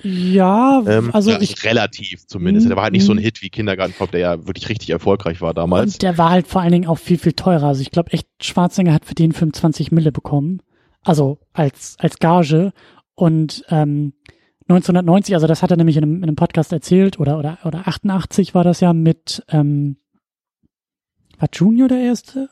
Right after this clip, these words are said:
Speaker 1: oder war Twins der
Speaker 2: Nee,
Speaker 1: erste?
Speaker 2: Twins war, glaub ich, der
Speaker 1: Twins
Speaker 2: erste.
Speaker 1: war
Speaker 2: Junior
Speaker 1: der
Speaker 2: ist,
Speaker 1: erste.
Speaker 2: Junior muss nach Kindergartenkopf sein.
Speaker 1: Okay, also, also mit dem ersten Comedy-Film, deswegen hat er das eben auch so, so, so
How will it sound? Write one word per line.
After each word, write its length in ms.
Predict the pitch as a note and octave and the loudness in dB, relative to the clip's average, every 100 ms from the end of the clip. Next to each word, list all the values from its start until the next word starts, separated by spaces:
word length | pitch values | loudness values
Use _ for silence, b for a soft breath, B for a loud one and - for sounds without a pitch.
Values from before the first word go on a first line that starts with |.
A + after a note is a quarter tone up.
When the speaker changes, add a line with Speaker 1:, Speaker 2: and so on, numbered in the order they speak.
| G#3 | -4
Speaker 1:
oder 120 | F#3+ | -4
war 120 | F3 | -4
Twins 340 | - D3 C3 - | -4 -4 -4 -8
der 140 | D#3 | -4
Speaker 2:
Nee, 80 | - | -4
Speaker 1:
erste? 180 | C3 - | -4 -2
Speaker 2:
Twins 320 | A2+ G#2+ - | 0 0 0
war, 100 | F2 | 0
glaub 160 | F2 | 0
ich, 80 | E2+ | -2
der 140 | - D#2+ | 0 2
Speaker 1:
Twins 140 | E2+ | 2
Speaker 2:
erste. 140 | C3+ A2 | 0 0
Speaker 1:
war 60 | |
Speaker 2:
Junior 100 | B2 | 2
Speaker 1:
der 40 | A2+ | 0
Speaker 2:
ist, 80 | C3 | -2
Speaker 1:
erste. 120 | C#2 | -6
Speaker 2:
Junior 300 | A#2+ C3+ C3 | 0 2 0
muss 180 | A2+ - | -2 -4
nach 200 | G#2 G2+ | -6 -4
Kindergartenkopf 680 | A2+ G2+ F#2 D#2+ F2 F#2 - | -6 -6 -4 -6 -8 -10 -8
sein. 360 | E2 D#2+ C#3 | -6 -4 -4
Speaker 1:
Okay, 340 | G#3+ F#3 F3+ E3 | -2 0 0 2
also, 220 | D#3+ E3 | 2 0
also 220 | F#3+ E3 | 0 0
mit 140 | F3 F3+ | 0 2
dem 100 | F#3+ | 0
ersten 480 | - A#3+ - - A3+ | 2 2 0 -2 -2
Comedy-Film, 640 | - G3 F3+ E3 D#3+ D3 | 0 2 2 0 -2 -2
deswegen 260 | D3+ E3+ | 0 0
hat 80 | E3 | 2
er 80 | E3 | 0
das 160 | D#3 A#3 | -2 -4
eben 180 | E3+ | -4
auch 100 | E3+ | -4
so, 220 | D3+ D#3+ D3+ | -4 -4 -4
so, 400 | C#3+ D#3+ G3+ G3+ | -6 -8 -8 -8
so 280 | E3 F#3 | -6 -8